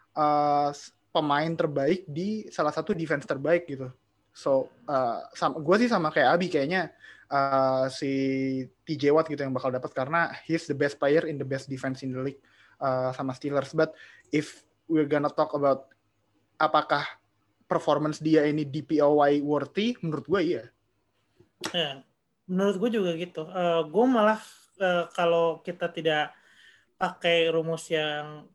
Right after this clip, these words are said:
Speaker 2: best player on the best defensive team, harusnya J C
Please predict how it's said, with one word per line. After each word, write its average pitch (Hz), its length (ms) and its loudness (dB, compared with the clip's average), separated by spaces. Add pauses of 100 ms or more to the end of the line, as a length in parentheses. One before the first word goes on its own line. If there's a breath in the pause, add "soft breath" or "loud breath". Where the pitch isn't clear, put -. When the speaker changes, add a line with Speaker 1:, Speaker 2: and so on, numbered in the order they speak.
(100)
Speaker 2:
best 170 560 0 (260)
player 165 320 0 (280)
on 160 120 -10
the 151 80 -10
best 156 320 -6
defensive 165 600 -10
team, 254 260 2 (540 loud breath)
harusnya 147 420 -6
J - 20 -
C - 80 -10